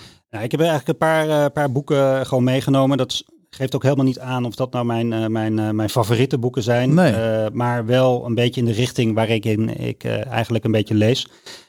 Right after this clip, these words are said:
Speaker 1: En als we het hebben over biografieën, dan heb ik hier bijvoorbeeld een, eh, boek van de, de oprichter van, eh, van Nike.
Speaker 2: Ja.
Speaker 1: Dus, eh, eh, ja, Shoe Dog heet dat boek.
Speaker 2: Ja,
Speaker 1: En, ehm,
Speaker 2: Phil Knight.
Speaker 1: Ja, Phil Knight. En dat is een behoorlijk, eh, dik boek.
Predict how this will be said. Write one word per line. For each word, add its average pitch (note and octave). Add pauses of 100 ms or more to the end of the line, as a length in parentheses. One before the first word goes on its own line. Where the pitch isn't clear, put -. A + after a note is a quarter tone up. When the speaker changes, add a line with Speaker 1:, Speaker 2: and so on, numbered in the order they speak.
(120)
Speaker 1:
En G#2+
als A#2
we B2+
het -
hebben B2+
over A2+
biografieën, C3
dan A2+
heb A2+
ik A2+
hier B2
bijvoorbeeld A#2
een, A2+
eh, G#2+
boek A2
van A2
de, G#2
de A#2
oprichter A#2
van, G#2
eh, G2+
van A2+
Nike. C3+ (320)
Speaker 2:
Ja. C#3+
Speaker 1:
Dus, -
eh, A#2+
eh, - (120)
ja, A#2
Shoe C3+
Dog C3
heet B2+
dat A#2
boek. B2+
Speaker 2:
Ja, B2
Speaker 1:
En, A2+
ehm, A2
Speaker 2:
Phil C3
Knight. C3 (320)
Speaker 1:
Ja, A#2
Phil B2+
Knight. B2
En C3
dat A#2
is A#2+
een C3
behoorlijk, D#3
eh, C3+
dik A2+
boek. C#3